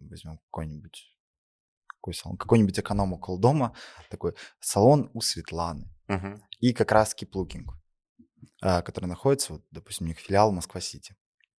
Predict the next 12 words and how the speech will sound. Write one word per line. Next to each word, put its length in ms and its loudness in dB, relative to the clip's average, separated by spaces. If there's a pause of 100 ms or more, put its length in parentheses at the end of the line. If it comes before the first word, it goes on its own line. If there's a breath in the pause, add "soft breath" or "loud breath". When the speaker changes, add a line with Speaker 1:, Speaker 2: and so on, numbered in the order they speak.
(1000)
Speaker 1:
А, 320 4 (120)
и, 460 -2 (680 loud breath)
а, 320 4
естественно, 920 2
а, 220 -4
Keep 260 -10
Looking, 560 4 (140)
они 520 2
должны 360 2
оправдать 640 2
свою 320 -2
цену 460 4